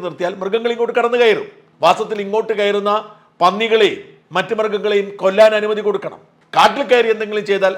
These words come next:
അവനെ പിടിച്ചകത്തിട്ടോളൂ, തൂക്കിക്കൊന്നോളൂ. പക്ഷേ നാട്ടിൽ കയറുന്നവരെ കൊല്ലാൻ അനുമതി കൊടുക്കണം. ഇത്തരത്തിൽ ജനസൗഹൃദ നടപടിയെടുക്കാൻ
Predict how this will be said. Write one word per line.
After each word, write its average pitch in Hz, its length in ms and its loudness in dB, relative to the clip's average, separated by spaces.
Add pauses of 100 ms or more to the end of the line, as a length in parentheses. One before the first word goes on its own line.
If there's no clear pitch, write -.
അവനെ 185 200 -4
പിടിച്ചകത്തിട്ടോളൂ, 165 640 -8 (520)
തൂക്കിക്കൊന്നോളൂ. 175 600 0 (120)
പക്ഷേ 180 200 0 (180)
നാട്ടിൽ 196 340 0 (100)
കയറുന്നവരെ 202 500 0
കൊല്ലാൻ 175 320 -4
അനുമതി 151 260 -10
കൊടുക്കണം. - 320 -20 (240)
ഇത്തരത്തിൽ 233 360 0 (140)
ജനസൗഹൃദ 214 640 2 (480)
നടപടിയെടുക്കാൻ 190 580 0